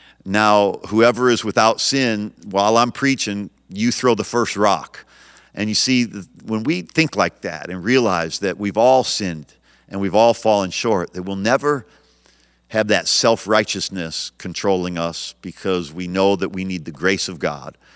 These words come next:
and we know that we need Jesus, not religion, in our lives. That's a powerful truth, and I hope that that helps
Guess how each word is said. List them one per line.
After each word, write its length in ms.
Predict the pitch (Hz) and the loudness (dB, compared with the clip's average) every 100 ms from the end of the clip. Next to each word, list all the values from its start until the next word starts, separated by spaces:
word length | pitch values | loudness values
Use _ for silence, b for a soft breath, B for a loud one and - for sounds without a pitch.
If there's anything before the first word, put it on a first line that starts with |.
| b b | b b
and 120 | 87 | -8
we 100 | 87 | -4
know 180 | 92 101 | 0 2
that 120 | 98 | 0
we 120 | 95 107 | -2 -2
need 220 | 110 101 | -2 -2
Jesus, 720 | - 123 123 - - - - _ _ _ - | 0 0 0 -4 -12 -16 -16 _ _ _ -4
not 240 | 95 95 | 0 2
religion, 560 | 107 107 113 87 76 71 _ _ - | 2 4 2 0 -8 -12 _ _ -8
in 160 | 92 | -4
our 160 | 87 85 | -2 -2
lives. 560 | 85 80 76 - - - _ _ _ - B B B B | -2 -2 -6 -12 -20 -20 _ _ _ -20 B B B B
That's 200 | 101 - | -2 -2
a 60 | |
powerful 500 | - - 107 104 - | -4 2 4 4 0
truth, 480 | 90 - 98 76 - | -10 -8 -6 -8 -10
and 120 | 78 | -10
I 60 | 85 | -6
hope 260 | 92 87 - | -4 -6 -8
that 120 | - | -4
that 160 | 85 | -4
helps 400 | 85 92 - - | -2 -6 -6 -14